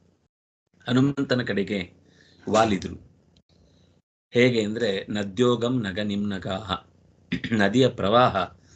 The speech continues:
ಬೆಟ್ಟದ ತುದಿಯಿಂದ ಹೇಗೆ ಕೆಳಭಾಗಕ್ಕೆ ಹರಿಯಬೇಕೋ ಹಾಗೆ ಬಲಯುತವಾದ, ಅರ್ಥವತ್ತಾದ, ದೂರದೃಷ್ಟಿಯುಳ್ಳ,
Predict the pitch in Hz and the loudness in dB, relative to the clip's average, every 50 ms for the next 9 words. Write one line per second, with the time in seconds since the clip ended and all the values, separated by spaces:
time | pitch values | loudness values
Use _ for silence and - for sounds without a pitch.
0 | - - - - - _ _ _ _ - - 117 117 - 139 135 131 123 98 - | -20 -20 -20 -20 -20 _ _ _ _ -4 -4 -2 0 2 0 2 2 0 -2 -2
1 | 107 101 127 123 117 104 104 104 101 92 90 - _ _ _ _ _ _ _ _ | -2 0 0 0 0 0 -2 -4 -6 -8 -10 -14 _ _ _ _ _ _ _ _
2 | _ _ _ - 123 135 123 127 123 - 104 110 120 123 127 127 131 - 127 - | _ _ _ 2 2 2 2 0 -4 -2 2 2 4 4 4 4 4 2 -2 -4
3 | - - 131 135 120 - 104 110 113 110 104 104 101 95 92 - 101 95 101 - | -2 0 2 2 2 0 0 0 0 0 0 0 -2 -4 -4 -6 -8 -8 -8 -10
4 | - - - - - _ _ _ _ _ _ - - 123 127 120 123 123 113 101 | -16 -18 -20 -20 -20 _ _ _ _ _ _ -4 -2 0 0 0 0 -2 -4 -4
5 | 95 - - _ _ _ _ _ _ - 117 98 104 113 120 131 139 135 131 131 | -8 -12 -20 _ _ _ _ _ _ -14 -6 0 0 2 2 4 2 2 2 0
6 | 127 117 117 113 113 110 104 123 - - - _ _ - - - - - - 131 | 0 0 0 0 0 0 0 -2 -4 -4 -8 _ _ -12 -12 -12 -10 -4 0 2
7 | 131 131 123 127 - - 117 107 104 101 107 120 131 131 - _ _ _ _ _ | 2 2 2 0 -2 -4 -4 -2 -2 -2 -2 -4 -4 -6 -14 _ _ _ _ _
8 | _ _ _ _ _ _ _ _ _ _ _ _ _ - 120 123 135 151 151 135 | _ _ _ _ _ _ _ _ _ _ _ _ _ 0 4 4 6 6 6 4
9 | 143 135 127 - 127 117 113 110 107 | 2 -2 -2 -2 -2 -2 -2 -2 -4